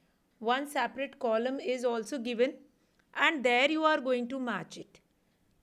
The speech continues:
So what you are going to do exactly, that in the separate column you will write the correct answer, that answer of first one is what.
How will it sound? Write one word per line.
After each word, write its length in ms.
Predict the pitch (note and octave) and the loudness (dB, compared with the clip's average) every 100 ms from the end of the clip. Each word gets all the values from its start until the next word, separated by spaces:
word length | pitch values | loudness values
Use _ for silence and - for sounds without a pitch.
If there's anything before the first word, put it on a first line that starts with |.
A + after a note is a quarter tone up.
| _ _ _ | _ _ _
So 100 | C#4+ | -4
what 260 | B3+ B3 | 0 0
you 80 | D4+ | 2
are 100 | D#4 | 0
going 240 | D#4 D4 D4 | 2 -2 -2
to 100 | D4+ | -4
do 160 | D4+ | -2
exactly, 680 | D4+ C#4 G#3 A#3+ A#3+ D4+ E4+ - _ _ _ - | 0 0 0 -4 -2 -4 -4 -6 _ _ _ -12
that 380 | G#3+ C#4 D4 - | -2 -2 -2 -8
in 160 | - C4 | -8 -4
the 100 | D#4 | -4
separate 540 | - B3+ A3+ D4+ D4+ | 0 0 0 -4 -6
column 500 | - B3 A3+ A3 A#3 A#3 | 0 0 0 -4 -6 -8
you 160 | A3+ | -6
will 220 | C4 D#4+ C#4+ | -4 -4 -2
write 380 | B3+ G#3+ G#3+ | -2 -2 -4
the 120 | G#3 C4 | -4 -4
correct 480 | C#4+ C4 C4 C4+ | -2 0 -2 -2
answer, 480 | A#3+ G3+ F#3+ - C4+ - _ _ _ _ | -8 -6 -8 -8 -10 -10 _ _ _ _
that 360 | - A#3 A#3 - _ | -4 -4 -4 -10 _
answer 440 | B3+ A#3+ B3+ D4+ C#4+ | -4 -4 -2 0 2
of 280 | C4+ B3 C4 | 2 0 -2
first 360 | - A#3+ A#3 A#3 | -4 -2 -2 -4
one 240 | A#3+ B3 | -4 -2
is 160 | B3 A#3 | -4 -4
what. 340 | F#3+ - _ | -8 -10 _